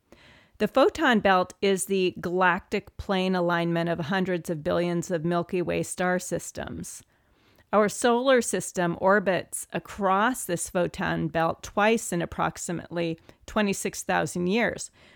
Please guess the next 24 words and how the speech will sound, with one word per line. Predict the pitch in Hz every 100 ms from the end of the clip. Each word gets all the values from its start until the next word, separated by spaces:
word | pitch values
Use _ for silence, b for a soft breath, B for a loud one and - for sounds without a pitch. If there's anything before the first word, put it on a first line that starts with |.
| b b
which | 196
is | 208 -
called | - 208 180
the | -
precession | - 190 - 190 - 190 - -
of | 175
the | 180 233
equinox. | - 180 - - - - - - _ _ _ _ _ _ b b b
This | 214
great | - 220 254 -
crossing | - 240 233 247 - 185 175 175 - _ _ _ _
occurs | - 196 226 202 180
every | 202 196 185
thirteen | - - 240 226 - 233 214
thousand | 214 196 185 180
years. | 185 185 - - - - _ _ _ _ _ _ _ _ _ _ _ _ _ _ b b b b
The | -
great | 208 247 349 -
purification | - 254 233 - - 226 214 220 190 175
naturally | 180 190 - 208 185 175
occurring | 165 - 254 262 226
at | 160 -
this | 160 -
time | - 175 165